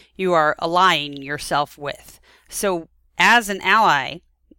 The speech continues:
I consider myself an ally, and I hope you are an ally also.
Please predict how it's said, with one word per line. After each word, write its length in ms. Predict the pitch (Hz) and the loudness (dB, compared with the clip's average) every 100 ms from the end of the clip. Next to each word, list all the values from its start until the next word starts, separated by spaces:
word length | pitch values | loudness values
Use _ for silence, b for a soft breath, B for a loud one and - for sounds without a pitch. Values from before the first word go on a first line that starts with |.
| _ - | _ -8
I 80 | 147 | -8
consider 420 | - 151 170 175 | -8 -10 -6 -2
myself 440 | 160 143 165 147 | -2 -2 -4 -6
an 80 | - - | -8 -10
ally, 380 | 139 127 110 143 - b b b b _ _ _ _ _ _ _ _ | -8 -6 -6 -8 -10 b b b b _ _ _ _ _ _ _ _
and 140 | 160 | -4
I 80 | 160 | -4
hope 260 | 160 226 - | 0 -2 -2
you 240 | 202 320 | -2 0
are 220 | 220 143 | 2 2
an 80 | 143 | 0
ally 260 | 147 139 139 - | -4 -4 -4 -2
also. 500 | 220 233 131 127 | -2 -2 -8 -12